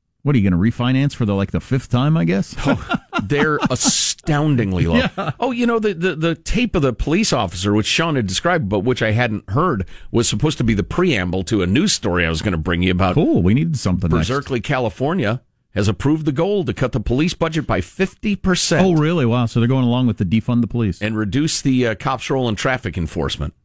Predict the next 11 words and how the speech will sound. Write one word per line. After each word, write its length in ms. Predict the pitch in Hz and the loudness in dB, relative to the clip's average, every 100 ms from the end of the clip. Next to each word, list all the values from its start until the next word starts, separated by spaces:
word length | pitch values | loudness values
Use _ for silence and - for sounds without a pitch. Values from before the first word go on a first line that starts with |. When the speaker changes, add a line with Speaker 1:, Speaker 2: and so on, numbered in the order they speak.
| - | -8
Speaker 1:
Okay. 240 | 73 - - _ _ _ - | -4 -2 -4 _ _ _ -4
Speaker 2:
I 80 | 98 | 0
would 120 | 110 | 2
say 160 | 131 | 0
go 120 | 107 135 | 2 2
whatever 240 | 139 135 | 0 0
speed 380 | - - 151 139 | -4 0 0 2
you 80 | 143 | 2
want 220 | 147 131 | 0 -2
in 80 | 92 | 0
Berkeley. 460 | 139 - 69 67 | -2 -4 -8 -10